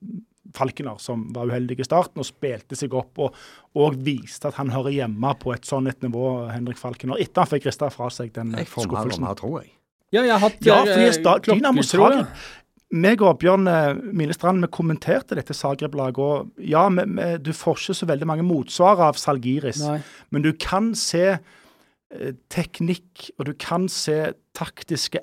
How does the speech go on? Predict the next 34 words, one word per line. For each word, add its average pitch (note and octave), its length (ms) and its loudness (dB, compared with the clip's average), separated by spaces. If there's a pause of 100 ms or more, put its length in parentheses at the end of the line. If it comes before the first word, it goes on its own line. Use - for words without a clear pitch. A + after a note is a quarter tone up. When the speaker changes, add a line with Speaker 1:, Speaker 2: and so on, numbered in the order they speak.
Speaker 1:
evner B2 560 -4 (100)
av C3+ 260 0
dette, C3+ 360 -6
eh, - 320 -8
Zagreb-laget, C3 640 -6
selv A3 320 4
om - 20 4
de F3 100 4
møter C#3+ 360 0
et - 80 -18
svagere B2+ 640 -6
litauisk B2+ 400 -6
lag, B2+ 220 -4
og C#3+ 180 0 (520)
det, - 180 -12
det, D#3+ 200 -4
det D#3+ 100 2 (100)
var, A3 400 6
det G3 160 4 (140)
var A3 260 6
ikke, G#3 360 0 (1400)
vi D#3+ 100 2
ble D3 280 4
ikke - 180 -2
skremte - 640 -2
der G#3 160 6
vi E3 140 0
satt - 320 0
i C3+ 80 -4
liten D#3 260 4
bu D3+ 220 -2
her D3 180 -2
på C3+ 140 -6
Aftenbladet C#3 480 0